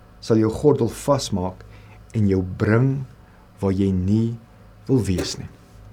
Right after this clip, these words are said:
Die teoloog met die naam Ronald Rolheiser sê, "In 'n sekere sin word Petrus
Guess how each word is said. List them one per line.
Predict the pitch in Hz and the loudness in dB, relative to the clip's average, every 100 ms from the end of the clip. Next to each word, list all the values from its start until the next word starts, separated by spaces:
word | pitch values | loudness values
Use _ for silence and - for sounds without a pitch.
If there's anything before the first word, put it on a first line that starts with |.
| - - - - | -20 -20 -20 -10
Die | - | -4
teoloog | 101 117 104 127 131 | 2 4 8 8 6
met | 123 | 4
die | 101 | 2
naam | 104 110 101 - - - - - - 107 | 6 6 4 -2 -16 -20 -20 -20 -16 -4
Ronald | 101 110 131 131 131 - - - | 2 6 8 8 4 -4 -18 -8
Rolheiser | 104 107 123 95 90 87 92 | 0 6 6 6 2 0 -2
sê, | - - 98 101 101 - - - | -4 0 2 2 0 -10 -8 0
"In | |
'n | 123 | 0
sekere | 123 - 160 156 135 | 0 -2 -2 0 0
sin | - 107 90 98 - - - - - | 0 0 0 -6 -16 -20 -20 -20 -8
word | 107 104 - - - - | -4 -4 -6 -20 -20 0
Petrus | 78 76 - 90 - - | 4 4 4 0 -6 -10